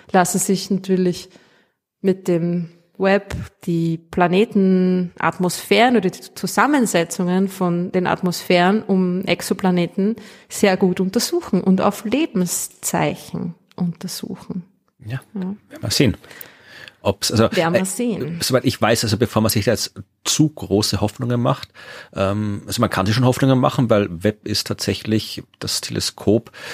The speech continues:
Speaker 2: äh, oder eins der ersten Teleskope, die wir in den nächsten Jahren kriegen werden,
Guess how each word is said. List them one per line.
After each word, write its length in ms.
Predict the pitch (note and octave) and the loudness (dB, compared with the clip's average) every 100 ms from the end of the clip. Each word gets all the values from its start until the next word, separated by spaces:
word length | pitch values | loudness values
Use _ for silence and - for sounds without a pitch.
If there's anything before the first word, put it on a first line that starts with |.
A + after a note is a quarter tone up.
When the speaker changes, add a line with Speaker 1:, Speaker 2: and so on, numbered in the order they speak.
| - | -14
Speaker 2:
äh, 160 | - E2 | -6 -6
oder 200 | E2+ F#2+ | -2 -2
eins 300 | G2 G2+ - | 0 -2 -2
der 120 | A2 | 0
ersten 340 | G2+ A#2+ - - | 2 0 0 -2
Teleskope, 580 | - G2 - A2+ - G2+ | 0 -2 0 0 0 0
die 140 | G#2 | 0
wir 60 | G#2 | 2
in 40 | |
den 80 | G2+ | 0
nächsten 260 | F#2+ - G2 | -2 -6 -4
Jahren 200 | F#2 F#2 | -4 -4
kriegen 340 | - G#2+ F#2+ | -4 -4 2
werden, 260 | F#2+ G2+ | 2 2